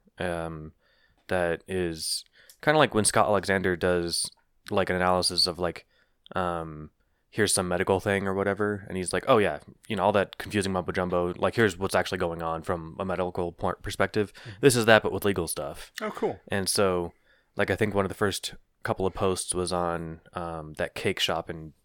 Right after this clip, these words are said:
Speaker 1: the Colorado area who refused to sell to gay people, and then, um, they challenge, then, like, they countersued saying your religion's garbage and it's making,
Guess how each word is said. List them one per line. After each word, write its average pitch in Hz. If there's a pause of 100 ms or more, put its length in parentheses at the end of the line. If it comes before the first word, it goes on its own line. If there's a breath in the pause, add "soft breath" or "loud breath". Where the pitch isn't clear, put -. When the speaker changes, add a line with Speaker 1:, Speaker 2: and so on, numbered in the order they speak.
(300)
Speaker 1:
the 98
Colorado 87
area 85
who 85
refused 87
to -
sell 90
to 85
gay 85
people, 80 (440 soft breath)
and 90
then, 82 (680)
um, 76 (680)
they 87 (280)
challenge, 92
then, 95
like, 90
they 101
countersued 95
saying 92
your 87
religion's 87
garbage 85
and 85
it's 80
making, 87